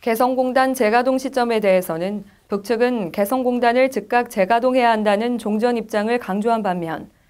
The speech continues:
남측은 지난달 십사일 합의한 대로 개성공단의 발전적 정상화 방안이 함께 논의되어야 한다는 점을 강조하며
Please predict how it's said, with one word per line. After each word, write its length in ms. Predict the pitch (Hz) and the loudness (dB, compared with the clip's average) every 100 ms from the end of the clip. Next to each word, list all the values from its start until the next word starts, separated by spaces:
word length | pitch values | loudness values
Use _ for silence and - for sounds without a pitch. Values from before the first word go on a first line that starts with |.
| _ _ - | _ _ -2
남측은 640 | 190 196 196 233 240 226 | -2 0 -2 0 0 -2
지난달 420 | 220 214 226 240 | -4 -2 2 2
십사일 460 | 262 - - 247 254 | 0 -4 -2 2 2
합의한 400 | 262 277 254 214 | 0 -2 -2 -2
대로 340 | 180 170 190 - - _ - | -4 -4 -6 -10 -20 _ -12
개성공단의 880 | - 208 254 240 240 233 233 247 208 | 0 2 2 0 2 0 2 2 2
발전적 560 | - 190 226 233 240 240 | 0 -2 -2 -2 -4 -4
정상화 480 | 202 208 240 240 | -4 -2 0 0
방안이 380 | 214 180 165 160 - _ _ _ | 0 -2 -4 -10 -12 _ _ _
함께 400 | - 233 233 240 | -6 -4 0 0
논의되어야 540 | 202 208 240 233 226 220 | 2 0 2 2 4 2
한다는 380 | 220 202 196 | 2 0 0
점을 240 | 196 175 196 | -2 -2 -2
강조하며 760 | 196 185 190 190 165 160 185 | -4 -6 -2 -4 -4 -6 -6